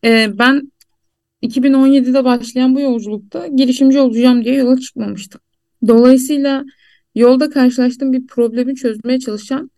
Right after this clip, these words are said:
ve değişim yaratma isteğin-, isteyen bir gençtim.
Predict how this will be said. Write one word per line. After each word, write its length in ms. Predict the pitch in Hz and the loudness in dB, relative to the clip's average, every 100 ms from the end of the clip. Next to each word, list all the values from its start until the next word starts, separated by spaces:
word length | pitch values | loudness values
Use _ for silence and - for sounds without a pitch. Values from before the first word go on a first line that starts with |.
| _ _ - | _ _ -4
ve 120 | 311 | 0
değişim 340 | 302 302 311 | 0 0 0
yaratma 360 | 277 262 240 262 | 2 2 2 2
isteğin-, 640 | 262 - _ 247 254 285 - | 2 -2 _ -2 -2 -4 -6
isteyen 460 | 254 - 226 320 | -8 -8 -10 -8
bir 60 | 311 | -4
gençtim. 440 | 254 233 190 - | -2 -2 -4 -12